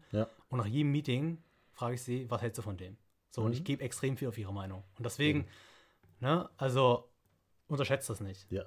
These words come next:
Speaker 2: Und
Speaker 1: Also
Speaker 2: das
Speaker 1: das habe ich auch damals gelernt, als ich noch, äh, Werkstudent war, ja. Mein
Speaker 2: Mhm.
Speaker 1: damaliger Chef hat mich auch immer gefragt, so,
Speaker 2: Mhm.
Speaker 1: „Und was hältst du davon?“
Speaker 2: Mhm.
Speaker 1: Ich dachte so, „Was interessiert dich? Ich hab erst, ich hab keine
Speaker 2: Ja,
Speaker 1: Ahnung.“
Speaker 2: ja.
Speaker 1: <laughs> Äh, so, weißt du, ich hab drei Worte mit denen gewechselt,
Speaker 2: Ja.
Speaker 1: so, ich kann den gar nicht einschätzen. Du hast hier drei Stunden mit dem Meeting gehabt,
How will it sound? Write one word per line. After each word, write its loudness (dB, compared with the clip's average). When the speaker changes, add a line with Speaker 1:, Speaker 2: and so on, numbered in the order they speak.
Speaker 2:
Und -2
Speaker 1:
Also 8
Speaker 2:
das 4
Speaker 1:
das -2
habe 6
ich 2
auch 2
damals 6
gelernt, 6
als 0
ich 0
noch, 4
äh, 0
Werkstudent 2
war, -2
ja. 4
Mein 6
Speaker 2:
Mhm. -2
Speaker 1:
damaliger 4
Chef -4
hat -10
mich -2
auch -2
immer 2
gefragt, -4
so, 0
Speaker 2:
Mhm. -2
Speaker 1:
„Und 4
was -4
hältst 8
du 8
davon?“ 2
Speaker 2:
Mhm. 4
Speaker 1:
Ich 2
dachte -2
so, -2
„Was -8
interessiert -4
dich? 0
Ich -2
hab -6
erst, -8
ich -4
hab -6
keine 0
Speaker 2:
Ja, 0
Speaker 1:
Ahnung.“ 4
Speaker 2:
ja. 2
Speaker 1:
<laughs> 6
Äh, 8
so, 6
weißt 8
du, 6
ich 6
hab 6
drei 6
Worte 8
mit 2
denen 4
gewechselt, 4
Speaker 2:
Ja. 4
Speaker 1:
so, 8
ich -4
kann 2
den 4
gar 2
nicht -2
einschätzen. 2
Du 4
hast 0
hier 2
drei 0
Stunden 0
mit 0
dem 4
Meeting 2
gehabt, 0